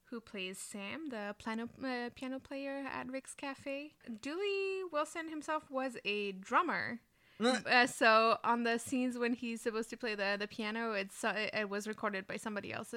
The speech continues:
Speaker 1: beforehand. <laughs>
Speaker 2: He just looked the part.
Speaker 1: He just looked the part, apparently,
Speaker 2: Drums,
Speaker 1: yes.
Speaker 2: piano,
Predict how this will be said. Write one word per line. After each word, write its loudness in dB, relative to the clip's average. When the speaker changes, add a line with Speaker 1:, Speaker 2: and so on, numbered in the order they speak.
Speaker 1:
beforehand. -6
<laughs> 2
Speaker 2:
He -2
just -6
looked -8
the -10
part. -4
Speaker 1:
He 4
just -2
looked 0
the -4
part, -6
apparently, -10
Speaker 2:
Drums, 0
Speaker 1:
yes. -6
Speaker 2:
piano, -2